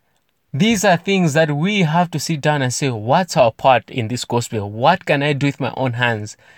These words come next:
to make sure that I'm not a burden to other people, to make sure that I can be able to finance my ministry, to make sure that I have even more than enough to help others, to help my family?" Because if it is given from church, you can't take church money and be, you know, flashing it al-,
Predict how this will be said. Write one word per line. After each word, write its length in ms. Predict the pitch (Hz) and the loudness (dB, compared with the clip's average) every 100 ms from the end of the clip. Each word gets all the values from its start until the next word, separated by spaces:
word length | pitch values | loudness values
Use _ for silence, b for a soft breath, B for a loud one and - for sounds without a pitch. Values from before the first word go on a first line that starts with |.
| B | B
to 100 | - | -4
make 200 | 139 151 | -2 -2
sure 100 | - | -2
that 160 | 139 135 | 0 0
I'm 100 | 117 | 0
not 140 | 131 | -2
a 80 | 131 | -4
burden 420 | 101 131 160 131 110 | -2 0 0 0 -2
to 100 | 113 | 0
other 200 | 113 120 | 0 -2
people, 400 | - 120 110 - B B | -6 -8 -8 -10 B B
to 100 | - | -4
make 200 | 147 165 | -2 -2
sure 240 | - 170 127 | -2 0 4
that 280 | 135 131 - _ _ _ _ _ _ - | 4 2 -2 _ _ _ _ _ _ -6
I 80 | 139 | -4
can 180 | 139 135 | 0 0
be 80 | 151 | 2
able 160 | 165 | 2
to 60 | 131 | 0
finance 560 | - 117 120 156 170 - | -2 -2 0 -2 -2 -4
my 100 | 117 | -2
ministry, 540 | 135 131 - 135 135 B B B | 0 0 -4 -8 -8 B B B
to 80 | 135 | -6
make 160 | 151 - | -6 -2
sure 120 | 175 | -2
that 240 | 147 143 - _ | 0 -2 -8 _
I 60 | 135 | -6
have 360 | 120 147 175 | -2 0 0
even 220 | 175 143 131 | 0 -2 0
more 180 | 151 | 0
than 180 | 143 123 | 0 0
enough 480 | 113 123 135 110 - | 0 0 0 0 -4
to 100 | 123 | -8
help 240 | 104 143 131 | -4 -2 -2
others, 340 | 127 110 95 | -2 -2 -4
to 120 | 127 | -4
help 180 | 117 139 | -4 -4
my 100 | 117 | -6
family?" 500 | - 165 160 107 - b b b - | -2 -2 -2 -6 -12 b b b -12
Because 300 | 139 196 165 | -4 -2 -2
if 120 | 165 | -4
it 200 | 185 165 | -6 -6
is 120 | 165 | -8
given 300 | 147 254 226 | -4 -2 0
from 180 | 165 143 | 0 -2
church, 280 | - 196 - | -2 -4 -4
you 40 | |
can't 220 | - 320 | -4 -4
take 160 | - 170 | -2 -4
church 240 | - 147 | -4 -6
money 360 | 139 135 117 - B B B | -2 -2 -2 -8 B B B
and 200 | 120 120 | -4 -4
be, 120 | 117 151 | -2 0
you 160 | 143 | 2
know, 160 | 131 123 | 0 -2
flashing 420 | - 156 - 123 | 0 0 2 -2
it 100 | 110 | 2
al-, 400 | 107 110 127 135 | 2 4 2 2